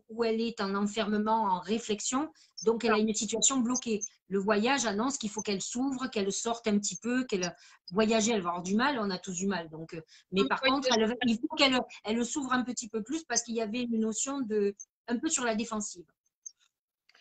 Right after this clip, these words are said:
Speaker 2: Et du coup,
Speaker 1: Encore
Speaker 2: avec la
Speaker 1: une,
Speaker 2: musique, hein... La musique aussi peut vous aider. Si vous aimez la musique,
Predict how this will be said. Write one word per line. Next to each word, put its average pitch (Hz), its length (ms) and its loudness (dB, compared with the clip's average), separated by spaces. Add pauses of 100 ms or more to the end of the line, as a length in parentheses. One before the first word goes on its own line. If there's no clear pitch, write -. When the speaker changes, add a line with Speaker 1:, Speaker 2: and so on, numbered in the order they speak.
(140)
Speaker 2:
Et 247 80 4
du 254 120 4
coup, 202 100 2
Speaker 1:
Encore 269 160 10
Speaker 2:
avec 294 180 4
la 277 80 8
Speaker 1:
une, 269 60 4
Speaker 2:
musique, 254 400 2
hein... 233 200 0 (480)
La 240 100 -4
musique 277 360 6
aussi 339 280 6
peut 370 220 2
vous 277 160 -2
aider. 302 360 8
Si - 120 4
vous 247 200 0
aimez 277 160 6
la 269 120 10
musique, 269 480 4